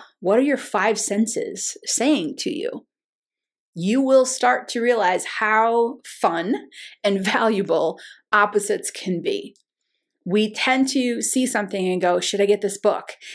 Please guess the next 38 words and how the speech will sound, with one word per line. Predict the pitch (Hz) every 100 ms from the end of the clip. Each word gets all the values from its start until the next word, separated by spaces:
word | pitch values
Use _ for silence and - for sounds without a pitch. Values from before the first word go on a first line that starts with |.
| -
And | 180 190
then |
we | 196
get | 196
a | 180
message, | 220 247 185 160 156
and | 190 180
then | 185
what | 185
happens? | 190 170 139 156 - - _ _ -
We | 185
go, | 196 185 175 170 - _ _ _ _ _ 202
"I |
don't | 226
know | 220
what | 180
that | 175
message | 214 302 202 165
meant." | 123 - _ _ _ _ _ _ _
<laughs> | 208 - 247 359 381 - 480 349 - 247
So | 311 277 269 - -
you, | 254
you | 233 240 233
say | 240 247
to | 247
your | 226
guides | 202 208 202 196
or |
to | 196
your | 185
loved | 185 185 180
ones | 185 185
or |
to | 170 170
your |
higher | 175 170 185
self, | 185 170
"Hey, | - 202